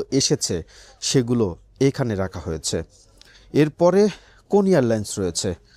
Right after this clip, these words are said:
সেটিও কিন্তু আমরা আপনাদের দেখানোর চেষ্টা করি, একটা ওমান এয়ার। এবং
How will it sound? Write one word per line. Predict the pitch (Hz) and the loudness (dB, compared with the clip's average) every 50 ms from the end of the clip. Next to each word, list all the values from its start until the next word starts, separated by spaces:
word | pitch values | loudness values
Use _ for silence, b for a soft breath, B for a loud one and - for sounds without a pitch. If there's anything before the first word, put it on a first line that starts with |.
| b b b b | b b b b
সেটিও | - - - 147 135 - 160 156 143 - | -4 0 0 2 2 2 0 0 0 0
কিন্তু | 139 127 123 - 170 180 175 135 | -4 -6 -4 -2 -2 0 0 0
আমরা | 120 117 110 117 101 | -2 -2 -2 -4 -4
আপনাদের | - _ 110 98 107 98 87 104 | -4 _ -6 -6 -6 -4 -2 -4
দেখানোর | 98 - - 104 101 92 - - | -4 -4 -6 -8 -8 -8 -6 -4
চেষ্টা | 127 113 - - 110 - | -4 -4 -4 -6 -6 -6
করি, | - 92 80 80 - b b b b b b b b - | -6 -8 -10 -10 -14 b b b b b b b b -8
একটা | 110 113 - - 110 82 69 - _ _ _ _ _ _ - - | -8 -8 -4 -4 -4 -4 -4 -8 _ _ _ _ _ _ -16 -2
ওমান | - 147 139 147 147 135 120 | 0 0 2 2 0 -2 -2
এয়ার। | 101 90 82 76 71 - - _ b b b b b b b b b b b b b b b b - | -4 -6 -8 -10 -14 -16 -20 _ b b b b b b b b b b b b b b b b -4
এবং | - 143 151 170 180 | 0 2 4 4 4